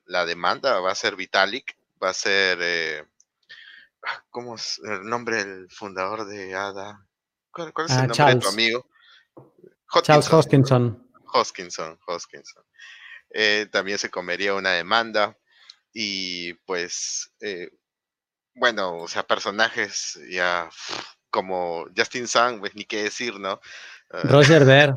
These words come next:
Speaker 1: <laughs>
Speaker 2: Bitcoin
Speaker 1: Roger
Speaker 2: Cash.
Speaker 1: Ver,
Speaker 2: Es que
Speaker 1: eh, Fake Toshi, todos ellos, eh, son sujetos de demanda, ¿no? En cambio, Satoshi quedó como,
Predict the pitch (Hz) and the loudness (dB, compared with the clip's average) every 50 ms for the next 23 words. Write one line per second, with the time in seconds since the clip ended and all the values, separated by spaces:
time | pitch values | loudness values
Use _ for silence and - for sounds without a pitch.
0 | - - _ _ - 143 147 139 135 156 - 143 123 113 120 131 131 139 139 113 | -4 -10 _ _ -4 -2 0 0 2 2 2 4 4 4 6 6 8 8 6 6
1 | 117 117 120 120 120 117 120 117 107 - - - - 127 120 - - - - 127 | 4 4 4 4 4 4 2 2 0 -4 -8 -6 -4 -4 -4 -6 -4 0 2 2
2 | 120 117 117 120 117 98 87 - - _ _ - - 117 117 - _ - 131 123 | 2 2 0 -4 -6 -8 -8 -8 -10 _ _ -2 0 0 0 0 _ 2 4 4
3 | 117 - - 113 107 107 107 - _ _ _ - 131 127 131 127 - 135 123 123 | 4 4 2 0 -4 -6 -6 -10 _ _ _ -4 -2 -2 -2 -2 -2 -2 -2 -2
4 | 120 113 107 - - - - - 90 82 80 - - _ _ _ _ _ - - | -2 -2 -2 -4 -8 -14 -12 -10 -10 -10 -10 -12 -16 _ _ _ _ _ -8 -6
5 | 135 - - 117 - 135 127 - 113 98 101 90 87 87 85 90 90 87 78 80 | -4 -4 -4 -2 0 0 0 0 0 -4 -2 -2 -2 -2 -2 -4 -6 -6 -6 -8
6 | 78 80 85 90 - 87 87 87 90 92 90 85 82 82 - 101 87 - - 98 | -10 -10 -10 -8 -8 -8 -6 -6 -4 -4 -4 -4 -6 -6 -6 -8 -6 -6 -4 -4
7 | - - 127 107 85 73 _ _ _ _ _ _ _ _ _ _ _ _ _ _ | -4 -4 -6 -6 -10 -14 _ _ _ _ _ _ _ _ _ _ _ _ _ _
8 | - 95 87 87 90 - 107 98 92 87 82 78 76 76 _ | -6 -6 -4 -4 -6 -6 -10 -10 -8 -8 -8 -8 -10 -10 _